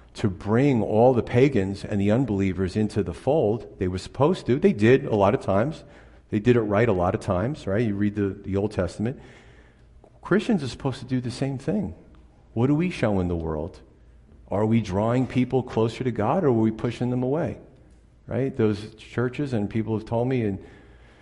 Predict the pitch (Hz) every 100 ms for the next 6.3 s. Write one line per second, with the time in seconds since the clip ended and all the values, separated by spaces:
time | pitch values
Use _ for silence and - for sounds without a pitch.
0 | - - - - 113 113 - 110 107 131
1 | 110 98 101 - 107 160 78 - - 87
2 | 87 95 90 95 139 107 87 87 - -
3 | - - - - - 95 135 113 87 104
4 | 147 87 87 85 - - - 90 123 92
5 | 98 90 95 123 180 85 73 73 80 92
6 | 104 98 110